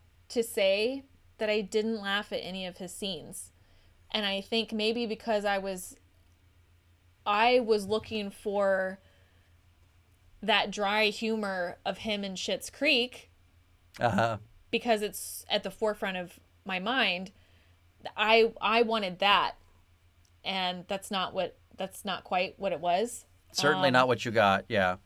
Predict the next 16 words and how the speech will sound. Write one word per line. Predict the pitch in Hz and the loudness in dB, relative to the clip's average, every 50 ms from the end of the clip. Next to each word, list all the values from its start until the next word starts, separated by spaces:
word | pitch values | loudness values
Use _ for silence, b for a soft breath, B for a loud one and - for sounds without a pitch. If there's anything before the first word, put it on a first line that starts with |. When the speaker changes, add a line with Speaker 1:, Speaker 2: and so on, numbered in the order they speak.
| _ - - | _ -14 -8
Speaker 1:
No. | 208 190 180 185 180 - _ - - - | -6 -6 -4 -4 -6 -8 _ -20 -16 -10
Um, | 202 202 202 208 214 214 208 208 208 208 202 _ - - b b b b b b b b b b b b b b b - - - - | -8 -6 -4 -4 -2 -4 -4 -4 -6 -8 -12 _ -20 -20 b b b b b b b b b b b b b b b -20 -20 -16 -12
I | 220 233 233 233 233 226 | -8 -4 -4 -2 -2 -2
didn't, | 226 240 247 254 247 233 - - - | -2 -2 -2 -2 -4 -6 -8 -12 -12
oh, | 220 226 220 202 202 202 220 214 - _ - - - | -10 -10 -8 -8 -8 -10 -12 -14 -18 _ -20 -12 -12
I | 226 | -10
feel | - 240 220 | -6 -4 0
Speaker 2:
It's | 202 202 190 185 | 2 2 2 2
Speaker 1:
really | 185 208 | 8 10
Speaker 2:
funny | 240 247 240 226 208 | 10 10 10 8 6
Speaker 1:
bad | 175 | 6
saying | 175 160 | 4 2
Speaker 2:
because | - - 160 160 165 - - | 4 8 8 8 8 6 2
Speaker 1:
that. | - | -2
Speaker 2:
he's | 175 175 165 151 - - - - 156 | 0 -2 -2 -2 -4 -4 -4 -2 0
not, | 170 180 196 196 202 202 208 - - - - - - - | 0 2 4 6 6 6 4 4 2 -4 -10 -10 -10 -12